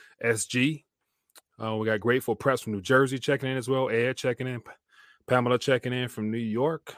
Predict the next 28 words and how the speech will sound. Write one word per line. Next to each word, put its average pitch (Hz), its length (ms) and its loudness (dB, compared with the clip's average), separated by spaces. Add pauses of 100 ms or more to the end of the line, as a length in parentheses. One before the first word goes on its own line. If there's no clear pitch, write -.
(140)
All 156 80 -2
right, 147 180 6
fair 185 180 6
amount 160 180 4
of 151 80 -2
people 165 200 0
here, 110 120 4
man. 110 160 0
Appreciate 139 520 0
you 120 60 -4
guys 120 240 6
for 110 80 -8
blessing 117 260 2
me 123 40 -2
with 110 80 -6
your - 100 -10
presence. 123 460 2 (400)
If 143 120 4
you 135 60 6
don't 127 140 6
mind, 120 240 4
just 113 160 -6
for 117 60 -4
the 107 40 -2
sake 120 240 4
of, 110 160 2
uh, 104 300 4
hopefully 113 580 -2